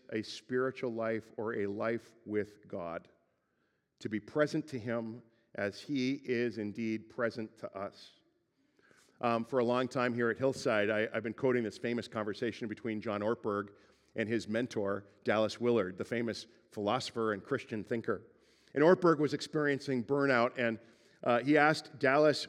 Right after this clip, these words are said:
for advice. And this is how Dallas responded to kind of burned out John. <laughs> He said, "Hurry is the great enemy of spiritual life in our day. You must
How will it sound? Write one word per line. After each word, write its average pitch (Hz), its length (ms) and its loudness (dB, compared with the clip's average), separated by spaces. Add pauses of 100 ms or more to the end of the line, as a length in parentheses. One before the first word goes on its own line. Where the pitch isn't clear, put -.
for 139 460 4
advice. 117 720 -2 (480)
And 139 120 2
this 190 140 6
is 156 80 -4
how 175 160 6
Dallas 151 480 6
responded 147 640 0
to 135 100 0
kind 139 200 0
of 123 100 -2
burned 139 300 0
out 127 200 4
John. 107 600 -2
<laughs> - 100 -20
He 170 80 0
said, 139 360 4 (680)
"Hurry 165 720 8
is 135 160 0
the 139 100 2
great 147 400 4
enemy 151 340 6
of 113 120 0
spiritual 139 640 2
life 120 300 2
in 123 100 -2
our 104 140 0
day. 107 420 0 (460)
You 143 140 8
must 151 300 2